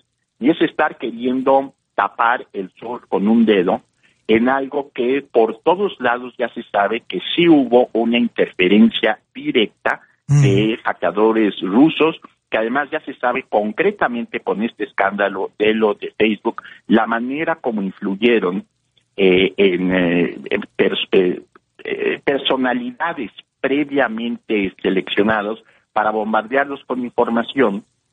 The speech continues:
Speaker 1: eh, en ciertos estados de la Unión Americana, a fin de ganar el voto del colegio electoral,
Speaker 2: Mm.
Speaker 1: aun cuando no pudieran ganar el voto popular, porque después de todo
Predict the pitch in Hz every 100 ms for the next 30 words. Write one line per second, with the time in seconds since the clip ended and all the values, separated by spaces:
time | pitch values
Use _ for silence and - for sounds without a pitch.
0 | _ _ - 95 95 92 92 92 101 92
1 | - 123 - - - 107 - 107 92 98
2 | - - _ - 87 87 85 101 110 107
3 | 110 - 98 98 - - _ - 107 -
4 | 143 143 127 113 110 113 120 127 - -
5 | 95 92 87 85 92 90 117 135 - 120
6 | 101 - 85 101 113 113 110 - 131 110
7 | 107 _ - 160 143 120 123 165 160 131
8 | 110 135 139 120 117 123 117 101 110 110
9 | 110 101 104 104 104 131 120 113 - -
10 | 87 82 - 101 110 - 104